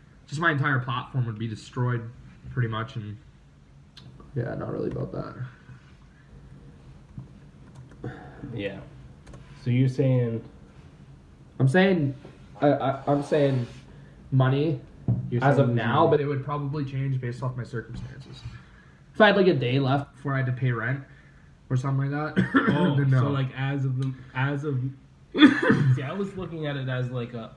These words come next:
Speaker 2: all time.
Speaker 1: Oh, all time? Like, no money ever?
Speaker 2: You could never have money, or you could never have a picture of
Speaker 1: Oh,
Speaker 2: yourself.
Speaker 1: shit. I
Speaker 2: That's what I was
Speaker 1: Okay,
Speaker 2: looking at.
Speaker 1: well, if it was that case, then yeah, no pictures.
Speaker 2: Yeah.
Speaker 1: I guess, like,
Speaker 2: That's the way I would see it.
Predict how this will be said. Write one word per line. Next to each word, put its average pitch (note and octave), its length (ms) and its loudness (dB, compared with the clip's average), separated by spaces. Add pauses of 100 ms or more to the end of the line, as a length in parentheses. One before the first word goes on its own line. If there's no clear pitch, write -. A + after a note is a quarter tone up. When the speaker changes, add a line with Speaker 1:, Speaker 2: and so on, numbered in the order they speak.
Speaker 2:
all A2+ 200 -8
time. G2 380 -14 (140)
Speaker 1:
Oh, F#3 160 6
all D3+ 380 0
time? E3+ 460 -2
Like, D3 160 2
no C#3 220 4
money D3+ 260 -4
ever? C#3+ 380 -2
Speaker 2:
You C3+ 100 -2
could C3 120 -4
never D3+ 260 -2
have D#3+ 180 -4
money, C#3+ 340 -4 (220)
or D3+ 280 -2
you C3 140 -4
could B2+ 100 -4
never B2 220 -2
have B2 160 -6
a A#2 40 -10
picture B2+ 260 -8
of A#2+ 80 -2
Speaker 1:
Oh, F3 420 2
Speaker 2:
yourself. - 240 -8
Speaker 1:
shit. C#3 500 -2
I B2+ 120 -4
Speaker 2:
That's C#3 240 -4
what B2+ 80 -2
I A#2 120 -4
was B2 100 -4
Speaker 1:
Okay, C#3 100 0
Speaker 2:
looking D3 220 -4
at. A2 120 -2
Speaker 1:
well, C#3 140 4
if C#3 60 -6
it E3+ 60 0
was C#3+ 140 2
that E3 260 0
case, B2+ 220 -2
then A#2 100 -8
yeah, A#2+ 320 -2 (360)
no B2+ 160 0
pictures. A2+ 500 -8 (400)
Speaker 2:
Yeah. A2+ 220 -6
Speaker 1:
I - 20 -4
guess, A#2+ 360 -4
like, G#2+ 160 -8 (2000)
Speaker 2:
That's B2+ 220 -2
the C#3 60 -4
way A#2 140 -2
I F#2 120 -16
would G2 160 -16
see G2 220 -16
it. G2 140 -20